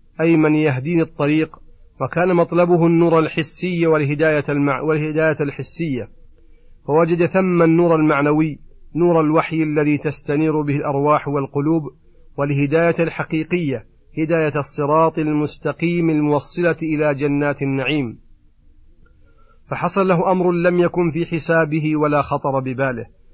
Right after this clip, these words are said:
فلما أتاها، أي النار التي آنسها من بعيد، وكانت في الحقيقة نورا، وهي نار تحرق وتشرق، ويدل على ذلك قوله صلى الله عليه وسلم: "حجابه النور"،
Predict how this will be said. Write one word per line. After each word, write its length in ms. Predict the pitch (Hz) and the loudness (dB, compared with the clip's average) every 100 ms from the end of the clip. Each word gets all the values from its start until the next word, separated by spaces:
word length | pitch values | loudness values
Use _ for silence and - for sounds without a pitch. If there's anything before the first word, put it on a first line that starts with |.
| - - | -20 -12
فلما 560 | 135 147 147 156 151 147 | -6 0 2 2 0 -2
أتاها، 480 | - 156 151 151 147 | 0 0 2 0 0
أي 140 | 143 | 0
النار 440 | 143 143 151 151 - | 0 0 0 0 -4
التي 480 | 139 147 151 151 143 | -4 -4 -4 -4 -2
آنسها 340 | 151 143 147 | -4 -4 -4
من 200 | 143 143 | -2 -2
بعيد، 360 | 135 131 165 147 - _ - _ - | -2 -2 -4 -6 -16 _ -20 _ -12
وكانت 320 | - 156 147 | -4 -2 -2
في 80 | 160 | -6
الحقيقة 680 | 147 151 165 165 165 165 147 | -4 -4 -2 -2 0 -4 -2
نورا، 480 | 147 160 156 156 151 _ - _ - | 0 2 2 2 0 _ -20 _ -10
وهي 240 | 135 131 | -6 -2
نار 500 | 143 156 160 160 156 135 | 2 2 2 2 0 -4
تحرق 440 | - - 147 160 160 | -8 -8 -4 -4 -2
وتشرق، 540 | 147 143 170 165 175 180 _ _ _ _ | -2 -2 -4 -4 -6 -8 _ _ _ _
ويدل 440 | 139 147 156 170 175 | -4 -2 -2 2 4
على 260 | 156 156 | 4 4
ذلك 220 | 170 165 | 2 0
قوله 480 | 165 - 170 170 160 | -2 0 0 2 0
صلى 260 | 160 160 156 | -2 -2 -2
الله 360 | 151 151 143 | 0 0 2
عليه 280 | 147 151 151 | 0 0 0
وسلم: 600 | 147 139 156 147 147 139 - - _ _ | -2 -2 -2 0 0 -2 -6 -20 _ _
"حجابه 580 | 151 139 156 156 156 151 | -8 -2 0 2 0 0
النور"، 480 | 151 156 156 147 | 0 0 0 -4